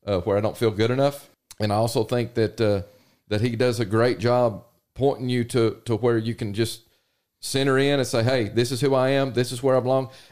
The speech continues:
And, and like I preached last, I think it was Sunday night, we gotta know who we are, you know, and this book calls us out to, "Hey, you gotta know who you are in him, in, in Jesus." And it pushes you to know who you are. And when it does that,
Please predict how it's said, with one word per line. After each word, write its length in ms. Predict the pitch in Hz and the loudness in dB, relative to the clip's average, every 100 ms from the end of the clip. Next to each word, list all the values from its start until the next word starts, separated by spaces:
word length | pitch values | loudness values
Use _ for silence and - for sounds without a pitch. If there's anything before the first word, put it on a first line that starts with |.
| - | -4
And, 180 | 117 - | -2 0
and 140 | 120 | 0
like 140 | 127 143 | 0 0
I 60 | 127 | -2
preached 480 | 156 160 147 - - _ | 0 0 -2 -10 -18 _
last, 420 | 123 123 120 - - | 0 0 0 -6 -8
I 60 | 110 | -4
think 140 | 123 | -4
it 20 | |
was 120 | 92 - | -4 -2
Sunday 260 | 123 117 | 0 2
night, 220 | 120 131 - - _ - | 2 2 0 -10 _ -2
we 160 | 139 | 0
gotta 200 | 180 190 | 2 2
know 160 | 147 147 | 2 2
who 160 | 143 127 | 4 4
we 140 | 107 | 4
are, 360 | 117 98 87 - _ _ _ _ _ | 4 2 -2 -10 _ _ _ _ _
you 100 | 110 | -2
know, 180 | 113 107 | 0 2
and 160 | 107 110 | 0 2
this 160 | 135 - | 2 0
book 280 | 139 147 - | 2 2 2
calls 260 | 131 139 | 0 0
us 120 | 123 | -2
out 180 | 143 139 | -2 0
to, 100 | 131 | 0
"Hey, 240 | 123 120 92 - - | 0 0 -2 -10 -4
you 120 | 147 | 0
gotta 160 | 214 175 | 0 2
know 120 | 160 | 2
who 100 | 160 | 2
you 200 | 139 127 | 2 2
are 160 | 156 120 | 2 2
in 160 | 135 | 2
him, 400 | 127 139 127 101 - - | 0 0 0 -4 -12 -6
in, 100 | 120 | -4
in 200 | - 123 | -2 -2
Jesus." 500 | 110 135 107 98 - - | 2 0 0 -4 -6 -6
And 120 | 117 | -2
it 100 | 120 | 0
pushes 320 | - 190 156 139 | 0 0 -2 -2
you 100 | 135 | 0
to 80 | |
know 180 | 131 151 | 2 2
who 80 | 151 | 2
you 220 | 147 139 | 0 2
are. 200 | 151 151 | 2 2
And 220 | 139 87 113 | 0 -2 0
when 100 | 120 | 0
it 80 | 98 | 0
does 260 | 147 143 | 0 0
that, 440 | 143 151 151 - | 0 0 0 -4